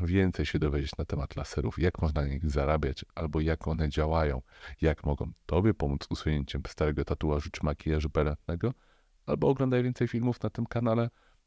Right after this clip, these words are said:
albo wejdź na moją stronę w w w n s p kosm kropka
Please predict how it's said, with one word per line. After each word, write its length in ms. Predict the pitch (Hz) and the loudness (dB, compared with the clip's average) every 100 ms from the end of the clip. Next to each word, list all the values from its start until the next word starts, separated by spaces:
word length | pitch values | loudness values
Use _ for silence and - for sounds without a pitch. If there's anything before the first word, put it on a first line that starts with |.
| - | -4
albo 200 | 113 104 | 2 4
wejdź 200 | 82 80 | 4 4
na 60 | 73 | 0
moją 200 | 73 69 | 0 -2
stronę 360 | - 78 73 69 | -2 0 0 -2
w 260 | 73 78 | -2 -2
w 120 | 76 | -2
w 200 | 73 73 - - | -2 -2 -2 -4
n 180 | 76 | -2
s 100 | 69 | -2
p 160 | - 67 | -4 -6
kosm 420 | - 71 - 64 | -2 -4 -2 -6
kropka 400 | - - - - | -4 -6 -4 -6